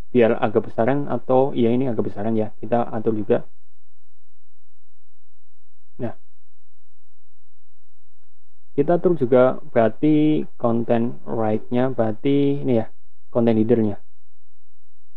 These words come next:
Content header. Berarti H satu. Kita kasih font size-nya agak besar,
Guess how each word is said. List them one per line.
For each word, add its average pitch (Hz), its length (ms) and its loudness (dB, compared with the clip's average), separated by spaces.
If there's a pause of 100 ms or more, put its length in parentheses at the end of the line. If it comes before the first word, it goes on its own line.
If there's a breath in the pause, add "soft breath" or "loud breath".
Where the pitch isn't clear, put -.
(640)
Content 113 320 0
header. 123 320 2 (2500)
Berarti 120 400 0
H 110 220 -2
satu. 143 340 4 (880)
Kita 120 240 0
kasih 117 160 0
font 110 300 0
size-nya 123 560 0 (920)
agak 117 320 0
besar, 117 160 2